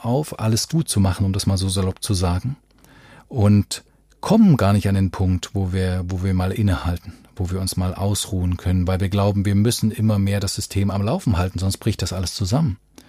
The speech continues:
Gerade weil wir spüren, wir, bei, wir sind bei Weitem nicht bei den, ähm, Anforderungen, bei den Erwartungen, die wir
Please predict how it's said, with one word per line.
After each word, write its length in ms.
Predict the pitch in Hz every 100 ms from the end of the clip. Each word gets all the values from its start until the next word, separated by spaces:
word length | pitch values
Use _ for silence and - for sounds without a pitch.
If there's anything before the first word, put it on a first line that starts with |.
| - - - -
Gerade 300 | 107 127 131
weil 160 | 131
wir 100 | 127
spüren, 480 | 113 - 180 214 160
wir, 160 | 123 117 - - - -
bei, 120 | 113 -
wir 180 | 127
sind 180 | 120 147
bei 200 | 127 117
Weitem 420 | 104 123 220 156
nicht 180 | 131 113
bei 120 | 107
den, 400 | 104 107 107 104 -
ähm, 460 | 90 101 98 98 101 -
Anforderungen, 680 | 104 107 - 110 104 101
bei 100 | 95
den 140 | 98 101
Erwartungen, 640 | 104 98 107 - 104 98
die 200 | 92 92
wir 280 | 95 92 90